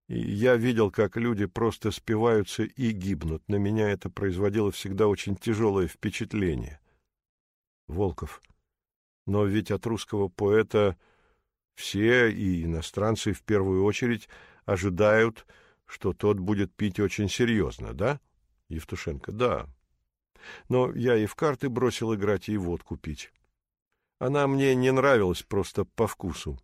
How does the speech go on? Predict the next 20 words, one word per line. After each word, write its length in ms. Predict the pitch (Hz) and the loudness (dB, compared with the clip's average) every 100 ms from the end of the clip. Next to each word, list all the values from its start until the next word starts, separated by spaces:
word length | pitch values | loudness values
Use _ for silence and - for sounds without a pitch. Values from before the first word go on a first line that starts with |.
| _ _ _ _ _ _ | _ _ _ _ _ _
Вот 220 | 107 110 | -4 -2
я 240 | 110 110 98 | 0 0 0
не 180 | 107 104 | -2 -2
представляю 760 | 107 98 - 107 113 107 101 | -6 -8 -2 0 4 4 4
вас 180 | 92 87 | 2 -2
сильно 420 | - 104 92 90 | -6 -4 -2 -2
выпившим. 640 | 90 90 92 85 - 92 - _ _ _ _ _ _ | -2 -4 -6 -6 -6 -8 -8 _ _ _ _ _ _
А 160 | 95 95 | -2 0
вы 180 | 113 | 0
бывали 440 | 95 117 160 180 117 | 0 0 0 -2 -2
сильно 400 | - 98 87 87 | -4 -4 -2 -2
выпивши? 560 | 85 - - - - - _ _ _ _ - | -4 -8 -10 -12 -14 -18 _ _ _ _ -6
Волков. 440 | 92 78 - - | -4 -4 -10 -12
О, 680 | - 104 101 92 87 69 60 - _ _ _ _ _ _ _ _ | -6 -2 0 0 -2 -4 -6 -18 _ _ _ _ _ _ _ _
во-первых, 560 | 101 95 - 87 - - | -6 -4 -2 -2 -2 -2
я 200 | 113 139 | -2 -2
сильно 420 | - 110 120 104 | -2 -2 0 0
пил 240 | 90 107 110 | 0 -2 -2
в 80 | |
консерватории. 960 | - 104 - 110 110 107 90 65 - - | -2 -2 0 2 2 2 -2 -2 -10 -20